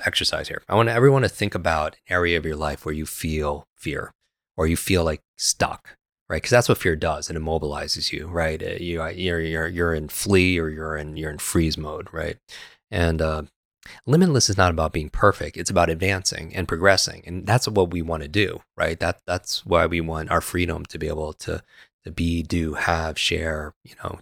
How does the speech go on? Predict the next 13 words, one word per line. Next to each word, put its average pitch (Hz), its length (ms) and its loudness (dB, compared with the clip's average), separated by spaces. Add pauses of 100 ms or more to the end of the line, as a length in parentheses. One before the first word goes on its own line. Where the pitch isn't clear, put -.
do 85 100 -2
the 80 100 0
things 80 400 -4
like, 78 200 -2 (160)
and 85 160 -2
that, 78 260 -2
um, 80 260 -6
are 82 100 2
important 95 380 2
to - 120 -2
us. - 300 -2 (460)
And 90 120 2
so 98 520 8